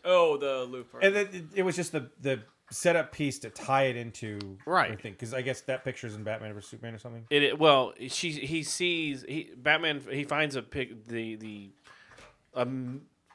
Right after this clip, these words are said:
Speaker 3: not the actual picture, but, you know, he sees it on the computer
Speaker 2: Right.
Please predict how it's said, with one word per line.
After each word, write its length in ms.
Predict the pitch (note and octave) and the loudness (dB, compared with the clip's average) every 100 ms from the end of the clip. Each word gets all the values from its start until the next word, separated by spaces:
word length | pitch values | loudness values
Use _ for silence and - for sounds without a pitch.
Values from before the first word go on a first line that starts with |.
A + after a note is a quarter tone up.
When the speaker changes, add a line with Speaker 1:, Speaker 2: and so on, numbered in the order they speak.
| _ | _
Speaker 3:
not 280 | E3 F3+ F#3 | 6 6 8
the 100 | E3 | 8
actual 300 | D3 - A#2+ | 8 6 -4
picture, 440 | - D3+ C#3+ B2 | 2 0 2 -4
but, 140 | G#2 A#2 | -2 -4
you 160 | B2 B2 | -2 0
know, 20 | |
he 120 | B2 B2 | 0 0
sees 220 | D#3 C3+ | -2 0
it 60 | |
on 80 | A#2+ | -2
the 80 | G#2 | -4
computer 460 | G#2+ - B2+ A#2 G#2+ | -12 0 2 2 0
Speaker 2:
Right. 300 | A#2+ G2 | 0 -2